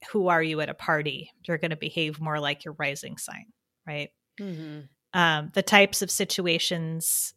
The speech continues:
Speaker 1: that you often attract to your life so that you can play out the rest of your chart are also of the nature of that rising sign. So, for example, um, you and I are both Gemini rising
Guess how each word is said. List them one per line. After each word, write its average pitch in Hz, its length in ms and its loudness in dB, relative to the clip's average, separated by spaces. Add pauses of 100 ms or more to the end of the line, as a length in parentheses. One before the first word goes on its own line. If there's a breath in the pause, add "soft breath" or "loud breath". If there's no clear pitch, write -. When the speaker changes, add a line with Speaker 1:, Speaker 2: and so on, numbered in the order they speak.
Speaker 1:
that 175 160 4
you 170 120 0
often 160 300 2
attract 220 460 2
to - 100 -6
your 165 200 0
life 151 280 2
so - 200 -2
that 156 140 -6
you 170 120 -10
can 165 140 -4
play 165 260 -2
out 151 180 0
the 165 60 -14
rest 160 280 -4
of 165 80 -18
your 151 120 -6
chart 160 480 0 (420)
are 165 180 -2
also 160 520 0
of 151 160 -6
the 156 80 -8
nature 143 360 -6
of 165 120 -14
that 139 260 -2 (500)
rising 147 380 0
sign. - 400 -10
So, - 180 -4
for 190 200 0
example, 165 800 0 (680 soft breath)
um, 175 280 2
you 196 180 4
and 180 80 2
I 175 120 4
are 165 80 0
both 156 280 -4
Gemini 156 360 -4
rising 151 580 -6